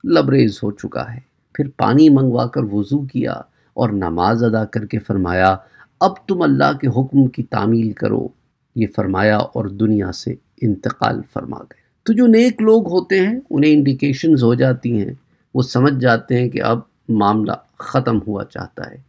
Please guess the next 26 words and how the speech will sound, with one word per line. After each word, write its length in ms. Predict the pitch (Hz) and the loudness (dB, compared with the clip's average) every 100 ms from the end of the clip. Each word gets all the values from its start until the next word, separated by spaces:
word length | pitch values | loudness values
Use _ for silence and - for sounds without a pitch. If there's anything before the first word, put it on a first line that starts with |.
| _ _ | _ _
तो 60 | - | -6
अब 200 | 139 127 | -2 0
रब 180 | 117 143 | 0 0
से 220 | 131 170 | 0 0
मिलने 340 | 127 123 139 151 | 2 2 2 2
का 140 | 151 | 2
वक्त 340 | 127 135 - 135 | 0 -2 -4 -4
है, 80 | 131 | -2
तो 120 | 123 | -4
क्यों 240 | - 127 | -2 0
ना 120 | 131 | 2
हम 220 | 117 127 110 | 2 0 0
वज़ू 260 | 104 120 | -2 -4
करें, 380 | 107 113 113 113 - | -4 -6 -6 -8 -8
नमाज 520 | 110 101 101 117 113 | -4 0 2 2 0
पढ़ें। 380 | - - - 131 _ _ _ - | -6 -6 -6 -8 _ _ _ -2
और 260 | 135 151 131 | 2 2 2
फिर 120 | 156 151 _ | 0 0 _
कहा, 260 | - 131 147 - - _ _ - | -2 2 2 0 -8 _ _ 0
"तुम 160 | 165 | 0
अल्लाह 300 | - 131 147 | 2 0 0
के 140 | 147 143 | 0 2
हुक्म 300 | 139 151 156 | 2 2 2
की 140 | 151 | 2
तामील 440 | 147 143 151 156 147 | 0 2 4 4 2
करो", 260 | - - | -4 -6